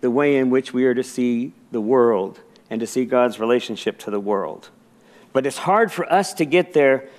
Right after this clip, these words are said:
because it takes this willingness to go deep into the well, if you will, to go deep into the way in which we relate to one another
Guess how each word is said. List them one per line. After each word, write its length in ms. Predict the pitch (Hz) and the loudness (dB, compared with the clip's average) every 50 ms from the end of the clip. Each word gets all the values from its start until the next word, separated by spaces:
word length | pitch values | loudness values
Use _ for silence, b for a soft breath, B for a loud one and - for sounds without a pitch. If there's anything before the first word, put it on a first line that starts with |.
| B B B | B B B
because 800 | 139 123 - - - 214 208 170 147 143 143 135 127 - - - b b b b b | -4 -4 -4 0 2 4 4 6 6 4 2 0 -2 -6 -10 -14 b b b b b
it 180 | 143 147 - | -4 -4 -4
takes 560 | - - 185 180 170 170 - - - - - - b b b b b b _ _ - - - - | -4 0 2 2 2 0 -2 -10 -12 -12 -14 -18 b b b b b b _ _ -20 -18 -4 0
this 260 | 147 143 127 - - | 0 0 0 -2 -6
willingness 920 | 135 127 135 165 185 190 185 170 156 143 139 135 131 - - - - - - _ b b b b b - | -4 0 2 2 4 4 4 4 2 2 2 0 -2 -4 -8 -14 -16 -18 -20 _ b b b b b -10
to 140 | - 127 | -8 -8
go 240 | 120 110 139 131 131 | -4 0 2 2 2
deep 400 | 123 110 - 156 180 208 196 - | 2 0 0 0 2 2 0 0
into 320 | - 170 180 175 - - 175 | 0 0 0 0 0 -2 0
the 140 | 160 175 | 0 2
well, 600 | 160 143 139 139 131 127 123 127 127 131 127 123 - - | 2 4 4 4 6 6 4 4 4 2 2 0 -2 -4
if 140 | - 120 - | -4 -2 0
you 100 | 131 123 | 0 2
will, 320 | 127 123 127 135 143 131 B B B B B | 4 4 4 2 0 -4 B B B B B
to 80 | 156 | 2
go 160 | 147 156 156 | 4 4 4
deep 260 | 147 156 226 262 262 262 | 4 4 4 4 4 4
into 200 | 262 240 233 214 | 4 4 4 6
the 80 | 220 | 6
way 180 | 202 202 208 208 | 6 6 6 4
in 100 | 196 190 | 4 4
which 220 | 196 196 - - | 4 2 2 4
we 140 | 196 196 180 | 4 4 6
relate 340 | 170 175 170 180 190 185 185 | 6 4 4 4 4 2 0
to 100 | - 170 | -2 -4
one 200 | 151 147 147 147 | -2 0 0 2
another 500 | 143 143 143 143 139 147 147 151 147 | 2 2 2 4 4 6 6 4 4